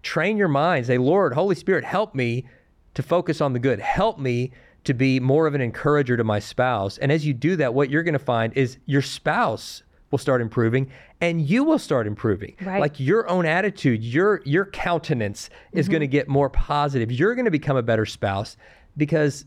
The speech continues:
Speaker 1: that's something an awesome spouse does, is w-, we're encouragers. That doesn't
Speaker 2: Yes.
Speaker 1: mean we put our heads in the sand and pretend like issues aren't there. Uh, it doesn't mean we don't lo-, lovingly call out unhealthy behavior,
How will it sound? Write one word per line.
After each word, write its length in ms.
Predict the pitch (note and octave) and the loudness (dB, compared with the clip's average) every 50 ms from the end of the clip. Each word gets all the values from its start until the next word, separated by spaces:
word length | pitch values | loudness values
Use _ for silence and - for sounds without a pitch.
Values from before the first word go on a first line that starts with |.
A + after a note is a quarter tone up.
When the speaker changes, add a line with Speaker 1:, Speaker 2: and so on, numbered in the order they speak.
| - - | -6 -4
Speaker 1:
that's 160 | - F3+ - | -4 -2 -2
something 280 | D#3+ D3+ D3 D3+ D3+ C#3+ | -2 -4 -2 -2 -2 0
an 60 | C#3 | 2
awesome 260 | B2+ A#2+ B2+ - - C3+ | 2 0 0 -2 -4 -8
spouse 320 | - - D3+ D3+ D#3+ - | -4 -2 -2 -2 -2 -2
does, 240 | - B3+ A3+ E3+ C#3 | 0 0 0 0 0
is 320 | - C3+ C3 A#2+ - - - - - | 0 0 0 0 -2 -10 -20 -20 -18
w-, 180 | - - C#3 - _ - | -14 -12 -12 -14 _ -6
we're 200 | - C3+ C#3+ D3 | -2 0 0 2
encouragers. 840 | D3+ F3+ E3+ F3 - - - G3 G#3+ A#3 A3 D3+ - A2+ G2+ G2+ - - - - - - | 2 0 -2 -2 -4 -4 0 2 2 2 2 0 -2 -4 -6 -6 -8 -14 -20 -14 -6 -4
That 100 | - F#3 | -2 0
doesn't 160 | G3+ F#3+ E3+ | 0 0 0
Speaker 2:
Yes. 60 | E3 | 2
Speaker 1:
mean 100 | E3+ E3 | 2 2
we 80 | D#3+ D3 | 2 2
put 180 | D3+ E3 C#3+ | 2 0 0
our 80 | B2 A#2 | 0 2
heads 200 | C3 C#3+ D3+ C3+ | 2 0 0 0
in 80 | C#3+ C#3+ | 0 0
the 60 | C3 | 0
sand 300 | - - C3+ C3 C#3+ D3+ | 0 0 0 2 2 2
and 80 | D3 A#2+ | 0 0
pretend 300 | A#2+ A2 - D3 C#3 C3+ | -2 -2 0 0 0 2
like 180 | B2 A#2+ - | 2 0 0
issues 320 | B2+ A#2+ - - A#2+ G2+ A2+ | -2 -2 -2 -2 -2 0 0
aren't 220 | G2 G2+ G2+ - | -2 -2 -2 -2
there. 360 | - A2+ C3 D3+ E3 E3+ F3 - - - - - _ _ _ - - | 0 0 2 2 0 -2 -4 -6 -12 -20 -20 -20 _ _ _ -10 -4
Uh, 60 | - B2 | -2 0
it 80 | A#2+ B2+ | 0 2
doesn't 240 | D3 D3 C3+ C3+ - | 0 -2 -2 -2 0
mean 200 | C3+ C3+ C#3 C#3+ | 0 2 2 2
we 100 | C#3 C3 | 2 2
don't 300 | B2 C3 B2+ B2+ B2+ B2+ - _ _ _ | 2 2 2 2 0 -2 -6 _ _ _
lo-, 140 | - A#2+ A#2+ | -4 -2 -2
lovingly 460 | B2 C#3 C3 C3+ C#3 D3 D3 C3 A#2+ A2+ | 0 2 2 2 2 2 0 0 0 -2
call 340 | - - - B2+ C3 C3 B2+ | -4 -2 0 0 2 2 2
out 180 | B2 B2+ B2+ | 2 2 0
unhealthy 420 | A2+ B2+ A#2+ A2+ A#2+ A#2+ A2+ - A2 | 0 -2 -2 0 -2 -2 -2 -4 -4
behavior, 680 | G#2+ G#2 G2 A2 A#2+ A#2+ B2 C3 D3 E3 E3 E3 | -4 -4 -2 -2 -2 0 0 2 2 2 0 0